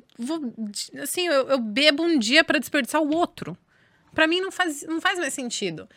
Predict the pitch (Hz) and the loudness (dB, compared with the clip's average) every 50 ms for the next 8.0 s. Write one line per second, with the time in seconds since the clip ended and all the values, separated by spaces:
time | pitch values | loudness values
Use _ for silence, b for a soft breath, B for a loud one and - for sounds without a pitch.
0 | b b b b b b b b b b 262 277 277 269 294 311 311 - - 311 | b b b b b b b b b b -4 -2 -2 0 0 -2 -2 2 2 2
1 | 302 - - 311 302 262 214 285 277 294 320 330 320 208 190 185 - _ - 160 | 2 2 -2 -4 -2 -2 -2 -4 -4 -4 -4 -4 -4 -4 -6 -6 -8 _ -10 -8
2 | 165 175 196 214 208 196 196 190 185 185 196 185 - - 240 240 262 240 - _ | -6 -4 -4 -4 -4 -4 -6 -6 -8 -8 -10 -10 -10 -8 -10 -8 -10 -12 -14 _
3 | _ - 240 240 240 247 - _ - 214 226 226 220 247 247 233 - - - - | _ -4 -2 -2 -2 -2 -4 _ -6 -4 -4 -2 -2 -2 -2 -2 -2 -4 -4 -2
4 | 196 180 190 202 208 202 185 - _ _ - 254 247 254 - 294 240 190 175 - | -2 -2 -2 -2 -2 -4 -8 -10 _ _ -10 -8 -8 -6 -6 -6 -6 -6 -6 -6
5 | 220 226 226 214 196 226 226 220 208 185 170 190 196 185 _ _ _ - - 208 | -6 -6 -4 -4 -4 -2 0 0 -2 -2 -4 -6 -6 -6 _ _ _ -12 -8 -6
6 | 208 214 208 208 214 202 190 185 190 190 - - 233 226 - 254 240 220 214 226 | -4 -4 -4 -4 -4 -4 -4 -4 -6 -8 -8 -10 -8 -8 -6 -4 -4 -2 -2 -4
7 | 233 226 226 - - - 226 - 247 254 247 240 190 180 190 202 226 - - - | -4 -6 -10 -10 -12 -14 -10 -10 -8 -8 -6 -6 -6 -6 -8 -10 -10 -14 -18 -20